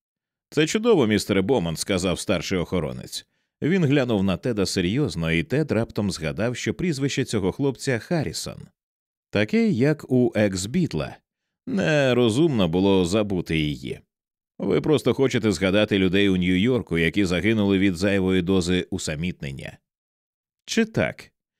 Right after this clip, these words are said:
Я думав, що Філіс Майер, старі Коулі померли в компанії полісменів». Тед подумав, чи це не сказати вголос,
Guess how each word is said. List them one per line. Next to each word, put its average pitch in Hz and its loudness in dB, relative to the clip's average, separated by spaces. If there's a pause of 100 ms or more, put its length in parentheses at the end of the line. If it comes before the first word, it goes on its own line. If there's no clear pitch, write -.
(180)
Я 190 2
думав, 180 2
що 147 2
Філіс 135 2
Майер, 107 0
старі 92 2
Коулі 101 2
померли 98 2
в - -2
компанії 92 0
полісменів». 139 -4 (420)
Тед 196 0
подумав, 170 2
чи 151 0
це 143 0
не 131 -2
сказати 123 -2
вголос, 139 -4